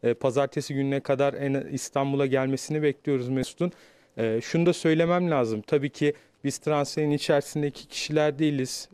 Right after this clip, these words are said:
Bazen aldığımız bir bilgi daha sonrasında değişebiliyor. Bunu söyleyelim. Neden değişebilir? Ee, pandemi dönemindeyiz.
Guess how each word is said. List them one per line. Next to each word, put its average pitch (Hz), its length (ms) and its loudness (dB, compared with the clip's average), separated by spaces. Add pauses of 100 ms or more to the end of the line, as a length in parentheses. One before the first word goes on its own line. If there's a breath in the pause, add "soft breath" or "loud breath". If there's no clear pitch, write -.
(120)
Bazen 131 500 0 (320 soft breath)
aldığımız 147 560 2
bir 160 120 0
bilgi 165 520 2 (100)
daha 143 160 4
sonrasında 151 680 -2
değişebiliyor. 151 840 2
Bunu 139 200 0
söyleyelim. 143 600 0
Neden 156 340 2
değişebilir? 123 560 -2 (360 soft breath)
Ee, 113 440 0 (400 soft breath)
pandemi 156 400 0
dönemindeyiz. 147 760 0